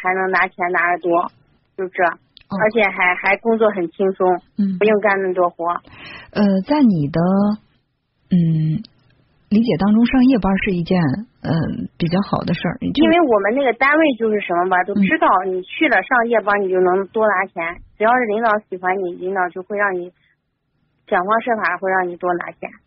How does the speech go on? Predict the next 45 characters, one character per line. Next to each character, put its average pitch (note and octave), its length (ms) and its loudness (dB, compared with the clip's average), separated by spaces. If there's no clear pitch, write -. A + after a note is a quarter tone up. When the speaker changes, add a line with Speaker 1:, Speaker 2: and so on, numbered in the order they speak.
Speaker 2:
嗯。 F#3+ 80 6
Speaker 1:
要 B3+ 120 2
是 B3+ 120 2
不 - 160 -6
喜 A3 80 -6
欢 G3+ 200 -4
你， F3 120 -4
你 F#3 160 -4
拿 F3+ 220 0
的 A3+ 100 -4
钱 G3 280 -2
是 G#3+ 80 -16
又 C4+ 160 -4
少。 - 280 -6
因 B3+ 80 2
为 C4 80 4
还， - 160 -4
也 A3+ 240 -2
有 B3 80 2
一 G#3 60 0
个 G#3 100 2
女 F#3 160 0
孩 E3+ 240 -4
吧， E3+ 80 -2
Speaker 2:
嗯。 F#3 80 2
Speaker 1:
跟 A#3 160 4
我 G#3 80 4
是 G#3 160 -14
差 G#3+ 240 -2
不 F#3 80 -4
多， F3 180 2
人 F3 220 0
家 C4+ 80 0
她 - 160 -4
拿 B3+ 160 2
的 A#3 80 -2
钱 A3 240 -6
比 B3 80 -6
我 A3 160 2
还 C#4 160 -6
少， A#3+ 240 0
少 F#3 260 -4
一 F#3+ 120 -8
点 F#3 120 -4
儿。 F#3 60 -4